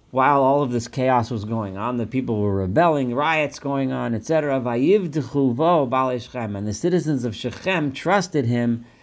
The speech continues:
and thought, "Well, maybe this guy will help us in our rebellion against Avimelech." So Vayetzu hasada, they went out into their field, Vayivtru et karmehem, and they harvested their grapes, their vines, Vayidruchu, and they, um,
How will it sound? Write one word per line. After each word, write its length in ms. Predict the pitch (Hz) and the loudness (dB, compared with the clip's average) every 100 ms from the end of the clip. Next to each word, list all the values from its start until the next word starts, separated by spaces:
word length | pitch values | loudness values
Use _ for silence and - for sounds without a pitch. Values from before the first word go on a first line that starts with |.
| _ - | _ -10
and 180 | 123 117 | -8 -2
thought, 260 | 165 160 | 2 2
"Well, 140 | 131 131 | 2 2
maybe 320 | 143 165 151 | 4 4 4
this 240 | 131 143 | 2 -2
guy 240 | - 127 120 | -4 -6 -4
will 160 | 110 | -4
help 320 | 104 127 135 120 | -4 -2 -2 -2
us 180 | 107 | -2
in 120 | 113 107 | -2 0
our 120 | 104 | 0
rebellion 520 | 101 107 123 120 107 | 0 0 0 -2 -4
against 320 | 101 104 - | -4 -6 -6
Avimelech." 640 | 98 98 98 95 87 58 - _ _ _ _ _ _ _ _ | -6 -4 -2 0 -2 -6 -12 _ _ _ _ _ _ _ _
So 280 | - 143 147 | 0 2 4
Vayetzu 720 | 123 120 135 190 - - 151 | 4 4 4 2 0 -4 -2
hasada, 580 | 117 107 - 170 170 147 | -2 -4 -2 -2 0 0
they 120 | 127 | 0
went 240 | 120 127 139 | 0 2 2
out 180 | 156 147 | 4 2
into 220 | 131 113 | 0 -2
their 160 | 98 | -4
field, 500 | 90 143 151 143 120 | -4 -4 -2 0 -2
Vayivtru 640 | 104 101 135 170 - 135 123 | -6 -2 0 -2 -2 -4 -2
et 160 | 113 | -4
karmehem, 680 | - 95 107 147 143 127 113 - - _ - | -6 -4 0 0 0 -2 -4 -8 -20 _ -10
and 300 | 110 110 104 | -6 -4 -2
they 360 | 101 95 92 | 0 0 0
harvested 640 | 87 135 139 127 123 117 | 0 2 2 0 -6 -6
their 240 | 107 104 92 | -4 -4 -6
grapes, 640 | 101 135 139 - - - | -6 -2 -2 -2 -10 -8
their 200 | 107 95 | -4 -4
vines, 420 | 95 131 131 117 | -2 -2 -2 -4
Vayidruchu, 800 | 104 110 156 143 139 135 131 117 - | -4 -2 -2 0 -2 0 0 0 -2
and 240 | 104 101 | -2 -2
they, 240 | 98 98 | -4 -6
um, 360 | - 92 90 90 | -6 -6 -6 -10